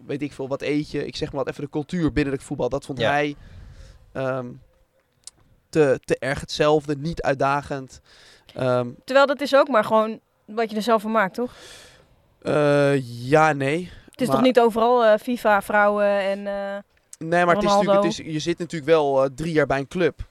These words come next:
Speaker 3: Ja.
Speaker 1: En die, en die club heeft bepaalde mensen. Dus ja, je, je zal sowieso dan in, in die drie jaar, vier jaar, zit je wel daar. Snap je? Het is niet dat hij kon
Speaker 3: Nee,
Speaker 1: zeggen, "Oh, ik
Speaker 3: precies.
Speaker 1: ga nu even naar, ik ga nu even daar naartoe, of ik ga nu even daar naartoe."
Speaker 2: Ja.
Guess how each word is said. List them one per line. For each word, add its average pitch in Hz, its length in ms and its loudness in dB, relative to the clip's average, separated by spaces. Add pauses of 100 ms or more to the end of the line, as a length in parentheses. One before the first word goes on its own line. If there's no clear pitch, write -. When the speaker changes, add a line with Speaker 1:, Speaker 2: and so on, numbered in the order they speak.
Speaker 3:
Ja. 202 200 4
Speaker 1:
En 160 60 0
die, - 100 -14
en 160 140 -6
die 147 140 -6
club 185 260 0
heeft 156 220 -2
bepaalde 143 400 -2
mensen. 151 420 -4
Dus 135 140 -10
ja, 151 100 2
je, 143 200 -2
je 147 120 -8
zal 151 200 0
sowieso 160 400 0
dan 135 300 -4
in, 135 180 -14 (180)
in 147 140 -14
die 147 220 -14
drie 135 200 -12
jaar, 143 340 -4
vier 139 200 -16
jaar, 131 180 -10
zit - 240 -10
je 143 80 -10
wel 139 160 -4
daar. 135 360 -6 (300)
Snap - 160 -10
je? 151 60 -6
Het 151 100 -12
is 135 80 -10
niet 160 140 -10
dat 147 100 -4
hij 139 140 0
kon 202 100 0
Speaker 3:
Nee, 202 100 4
Speaker 1:
zeggen, 208 180 2
"Oh, - 60 0
ik 156 60 6
Speaker 3:
precies. 143 180 0
Speaker 1:
ga 147 60 -2
nu 147 180 -2
even 156 380 2
naar, 151 220 -2
ik 156 80 -10
ga 156 100 -6
nu 156 100 -6
even 151 140 -6
daar 156 160 -4
naartoe, 139 200 -12
of 123 60 -12
ik 135 80 -12
ga 139 120 -12
nu 143 120 -10
even 143 160 -14
daar 143 160 -6
naartoe." 135 300 -14
Speaker 2:
Ja. 107 200 -2